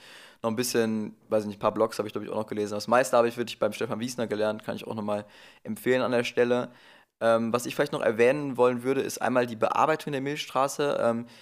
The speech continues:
ist natürlich ein riesen komplexer Teil eigentlich, wenn man das mal so betrachtet. Man könnte es natürlich in Lightroom machen, man kann es in Photoshop machen. Ähm, also ich nutze auf jeden Fall beides dafür. Ich mache in Lightroom erstmal so Grundbearbeitung, die Sterne ein bisschen mehr hervorheben und in,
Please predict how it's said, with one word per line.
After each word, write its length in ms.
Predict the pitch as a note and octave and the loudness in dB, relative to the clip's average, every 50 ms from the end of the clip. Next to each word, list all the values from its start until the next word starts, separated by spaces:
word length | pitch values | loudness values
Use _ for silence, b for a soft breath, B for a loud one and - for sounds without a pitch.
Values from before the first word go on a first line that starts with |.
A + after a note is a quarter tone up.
| B B B | B B B
ist 80 | - | -6
natürlich 240 | - C3+ C3+ C3+ C3 | -4 -2 0 -2 0
ein 60 | C3+ | 0
riesen 460 | B2+ A#2+ C3 C#3 C3+ C#3+ B2+ A#2+ A#2+ - | 0 0 0 -2 -2 -4 -4 -4 -4 -4
komplexer 520 | - C#3 B2+ B2 - C#3 - - B2+ A#2 | -2 -4 -2 2 0 0 2 2 0 0
Teil 300 | - - - B2 C3+ C3 | 2 2 4 4 4 4
eigentlich, 400 | F#2 F#2+ A2+ A2+ A#2 A#2+ B2+ A#2+ | 4 2 2 0 0 -4 -6 -4
wenn 80 | B2 A#2+ | 0 0
man 80 | A#2 | 0
das 140 | A2+ A#2 - | 0 0 -2
mal 100 | B2 A#2 | -4 -4
so 140 | G#2+ A#2 G#2 | -2 -2 -2
betrachtet. 640 | - - - - - _ - - A#2+ B2+ - - B2+ | 0 -2 -2 -4 -10 _ -2 0 0 0 0 -4 -4
Man 100 | A#2 A2+ | -4 -2
könnte 200 | - C3+ B2 B2 | -2 -4 -4 -4
es 0 | |
natürlich 240 | C3 A2+ A#2+ A#2 A#2+ | -6 -8 -8 -8 -6
in 80 | A2 | -2
Lightroom 360 | G#2+ A2 A2+ A#2+ - - C3 A#2+ | 2 2 2 0 0 -6 -4 0
machen, 140 | A#2+ A#2+ | 0 0
man 80 | A#2 A2+ | 0 -2
kann 120 | A#2+ A2+ | -6 -6
es 60 | A#2 - | -8 -8
in 60 | G#2+ | -6
Photoshop 340 | - C3+ C3 B2 - C3 - | -4 -4 -4 -4 -4 -6 -4
machen. 280 | A2 A2+ - A#2 A2+ B B B B B B B B B | -4 -4 -4 -6 -10 B B B B B B B B B
Ähm, 460 | - A2+ A2+ A2+ A2+ A2+ A2+ A2+ A#2 - B B B B _ _ | 2 4 4 6 4 2 0 -2 -4 -8 B B B B _ _
also 160 | B2+ A#2 B2 | -4 -2 -2
ich 140 | C3 C3+ - | -2 0 0
nutze 180 | C#3+ B2 C3+ | -2 -2 -2
auf 60 | A#2+ | -4
jeden 80 | C3 B2 | 0 2
Fall 80 | B2+ A2 | 2 2
beides 420 | G2+ A2 G#2+ A#2+ C#3 D3 D3+ - | 4 4 4 4 4 2 -2 -2
dafür. 480 | - C#3+ C#3 - - C3+ C#3 C#3 - - | -2 -4 -4 -4 -4 -2 0 0 0 -2
Ich 120 | - - | -4 -2
mache 180 | A#2+ - - A#2+ | -2 -2 0 0
in 40 | |
Lightroom 300 | G#2+ A2 A#2 B2 - C#3 | 2 2 2 2 0 -4
erstmal 220 | - A#2 - B2 A2 | -8 -6 -6 -8 -8
so 100 | A2+ G#2+ | -8 -6
Grundbearbeitung, 840 | - A#2+ C#3+ E3+ E3+ - - - B2 B2+ C3+ B2+ B2+ - - C3 B2 | -2 -2 -2 0 0 -2 2 2 4 4 4 2 2 -2 -6 -8 -6
die 80 | A2+ A2 | -8 -8
Sterne 320 | - - A#2+ A#2 A#2+ B2 | -4 0 0 0 2 0
ein 80 | A#2+ A2+ | -2 -4
bisschen 220 | A#2 - - A2+ | -6 -8 -6 -4
mehr 80 | A#2 A2 | -2 -2
hervorheben 600 | G#2+ G#2+ - B2 B2 C3 C#3 C#3 C#3+ D3 D3 C#3 | -2 -2 2 4 4 4 4 2 -2 -2 -2 -4
und 140 | A#2+ G#2+ | -4 -4
in, 160 | A2+ A2 G#2+ | -4 -6 -6